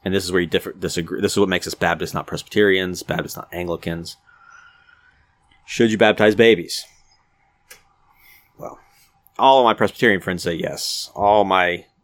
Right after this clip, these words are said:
well, I don't have any Anglican <laughs> friends, but if I did, they would say yes. Um, large percentage of Christians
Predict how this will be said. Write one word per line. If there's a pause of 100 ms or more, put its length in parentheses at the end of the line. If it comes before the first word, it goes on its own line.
(120)
well,
I
don't
have
any
Anglican
<laughs>
friends,
but
if
I
did,
they
would
say
yes. (2250)
Um,
large
percentage
of
Christians